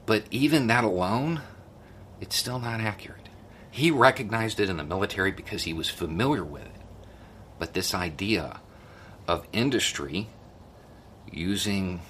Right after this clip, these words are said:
its profits to create influence, to influence policy making,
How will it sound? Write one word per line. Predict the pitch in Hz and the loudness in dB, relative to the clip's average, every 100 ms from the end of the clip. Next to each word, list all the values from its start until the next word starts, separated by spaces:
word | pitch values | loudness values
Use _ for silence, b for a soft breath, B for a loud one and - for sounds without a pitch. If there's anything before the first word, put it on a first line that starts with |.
| - - | -16 -8
its | 90 - - - - | -6 -4 -6 -10 -10
profits | - 92 82 92 85 - | 2 4 4 -4 -6 -6
to | 85 | -6
create | - 87 85 82 - | -4 0 0 -2 -4
influence, | 95 - 78 80 113 - | -4 -4 -6 -6 -4 -6
to | - 92 | -4 -6
influence | 80 85 - 78 - | -6 -8 -8 -10 -10
policy | - 85 78 - 78 | 0 2 2 0 -4
making, | 78 107 135 104 | 0 2 2 0